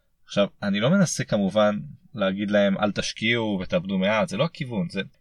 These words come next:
אם כבר יצא לך לעבוד יותר מדי שעות על משהו, אז צריך להבין האם יש פה את מה שנקרא תופעת הגיבור, אוקיי? תופעת הגיבור אומרת, "הייתי אמור עכשיו לעשות משימה, ראיתי שהיא מסתבכת, אז החלטתי עכשיו לתת את כל כולי ולהילחם, אני רמבו כנגד כולם,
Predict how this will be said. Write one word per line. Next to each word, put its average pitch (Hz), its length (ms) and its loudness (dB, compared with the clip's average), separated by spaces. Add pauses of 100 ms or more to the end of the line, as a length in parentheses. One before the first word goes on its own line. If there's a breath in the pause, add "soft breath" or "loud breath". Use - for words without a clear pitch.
אם 175 100 2
כבר 185 140 -2
יצא 151 240 0
לך 156 140 0
לעבוד 131 300 2
יותר 135 300 0
מדי 131 220 -2
שעות - 320 -2
על 104 100 -2
משהו, 143 580 0
אז 90 140 -14
צריך - 180 -10
להבין 135 380 0
האם 123 180 -4
יש - 100 -6
פה 110 120 -4
את - 80 -4
מה 117 100 -2
שנקרא 113 440 0 (420 soft breath)
תופעת 104 420 0
הגיבור, 98 640 0 (300)
אוקיי? 107 320 0
תופעת 104 320 -2
הגיבור 104 300 2
אומרת, 107 420 2 (420 soft breath)
"הייתי 117 300 2
אמור 110 200 2
עכשיו 107 280 4
לעשות 98 300 0
משימה, 104 520 2 (340 soft breath)
ראיתי 113 200 -2
שהיא 110 200 2
מסתבכת, 113 680 0
אז 92 100 -6
החלטתי 110 340 -4
עכשיו 113 240 2
לתת 110 220 -2
את 107 120 -14
כל 127 300 2
כולי 120 360 0
ולהילחם, 101 680 0
אני 113 200 0
רמבו 107 380 2
כנגד 107 340 -4
כולם, 131 400 4